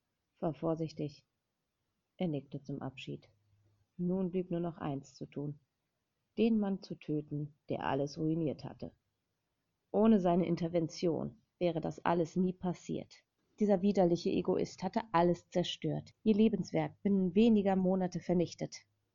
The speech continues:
Natürlich war er auch für Fatimas psychischen Zustand verantwortlich, doch dafür war Charlie ihm eher dankbar.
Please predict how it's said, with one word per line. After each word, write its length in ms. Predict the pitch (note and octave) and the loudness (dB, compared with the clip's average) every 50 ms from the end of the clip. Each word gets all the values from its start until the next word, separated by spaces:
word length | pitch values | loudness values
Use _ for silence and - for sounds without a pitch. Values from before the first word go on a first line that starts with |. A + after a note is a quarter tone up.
| _ _ _ _ _ _ _ _ _ _ - | _ _ _ _ _ _ _ _ _ _ -4
Natürlich 440 | G3+ G3+ - B3 A#3+ F3+ E3 - | -4 2 4 4 6 4 4 4
war 120 | F3+ E3+ D#3+ | 4 6 6
er 160 | D#3 D3+ D3 | 8 6 4
auch 80 | D3+ - | 4 2
für 140 | - D#3 | -2 -6
Fatimas 600 | - - E3 E3 D#3 - D#3 D#3 D#3 D3+ - - | 0 2 2 2 2 2 2 2 2 0 -2 -6
psychischen 560 | - - - G3 F3+ - F3 E3 - - E3+ - | -8 -2 0 0 2 2 0 -2 0 -2 -2 0
Zustand 480 | - G#3 F#3+ - - F#3+ F3+ F3 - | 0 0 0 2 2 0 0 2 0
verantwortlich, 800 | - - - F#3+ G3 F3 - - F#3 F3+ F3 - - E3+ - - | 0 0 2 2 0 0 0 2 2 2 2 0 -4 -4 -4 -4
doch 160 | F3+ D#3+ - - - | -6 -8 -8 -2 0
dafür 640 | F3+ F3 F3+ F3+ F3 - - E3+ E3 D#3+ D#3+ D#3 - - - | 2 2 4 2 0 0 0 2 2 2 2 0 -4 -4 -4
war 120 | F#3 F#3+ | -4 -4
Charlie 400 | - - F#3 F3+ E3+ E3 E3+ - | 0 2 2 2 4 2 2 0
ihm 180 | - E3+ E3 E3+ | 0 0 0 2
eher 240 | E3 E3 E3 E3 E3 | 2 2 2 2 0
dankbar. 640 | F3+ F3+ F3+ D#3+ - _ D#3+ D3+ D3 D3+ D3 | 0 -2 -2 -4 -4 _ -2 -2 -2 -2 -6